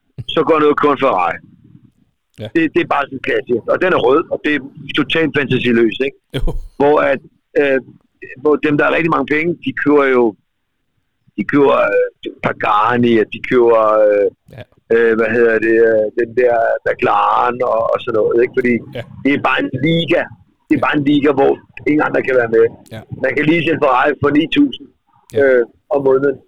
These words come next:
Speaker 2: Ja.
Speaker 1: Jeg har kigget på en fire otteoghalvtredser, som jeg synes er en af de Ferrari'er, der lyder bedst, og en af dem, der er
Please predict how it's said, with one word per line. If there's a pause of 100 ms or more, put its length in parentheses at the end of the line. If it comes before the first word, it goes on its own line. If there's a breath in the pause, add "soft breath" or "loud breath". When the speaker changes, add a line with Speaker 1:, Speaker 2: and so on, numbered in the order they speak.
(220)
Speaker 2:
Ja. (540)
Speaker 1:
Jeg
har (120)
kigget (120)
på (280)
en (880)
fire (920)
otteoghalvtredser, (380)
som
jeg
synes (180)
er (160)
en (140)
af (1000)
de (100)
Ferrari'er,
der
lyder (140)
bedst, (180)
og
en
af (120)
dem, (160)
der
er